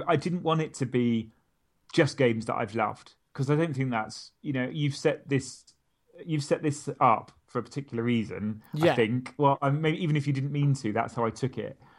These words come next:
Speaker 1: So I didn't want it to just be, "Oh, here are my eight favourite games of all time," 'cause I just don't think, uh, I don't think that's really that interesting. I really wanted to engage with the task. And Bloodborne is a game I really, really want to experience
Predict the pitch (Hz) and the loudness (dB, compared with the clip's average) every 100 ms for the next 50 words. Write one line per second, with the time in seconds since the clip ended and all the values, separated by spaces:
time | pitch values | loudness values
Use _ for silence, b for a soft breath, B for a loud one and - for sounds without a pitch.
0 | b 165 165 190 175 175 139 - 135 131 | b 4 4 2 0 -2 -2 -4 -6 -4
1 | 127 120 139 117 127 117 117 113 117 120 | -4 0 2 2 2 4 2 0 -2 -4
2 | 110 113 113 101 110 110 127 117 107 123 | -4 -4 -4 -4 -8 -2 0 0 0 0
3 | 127 139 156 131 139 123 - 139 135 135 | 0 2 2 2 0 -2 -4 -2 -2 -2
4 | 131 139 147 135 127 131 123 120 147 139 | -2 -2 -2 -4 -6 -2 0 2 0 0
5 | 113 - 110 107 107 B B 135 160 147 | -4 -8 -6 -6 -10 B B 6 8 8
6 | 143 139 143 143 139 139 - 127 123 - | 6 4 2 4 4 4 0 -6 -6 -2
7 | 143 107 101 - - _ _ _ _ _ | 0 0 -2 -12 -20 _ _ _ _ _
8 | _ _ 143 135 147 147 - 156 131 131 | _ _ -2 -2 -2 -6 0 2 2 2
9 | 127 123 123 120 127 135 131 127 123 123 | 2 2 0 0 0 2 4 2 2 2
10 | 123 120 117 127 127 123 117 - - 123 | 2 0 2 2 2 0 -8 -8 -2 0
11 | 123 107 104 101 - - | 2 2 0 -6 -12 -18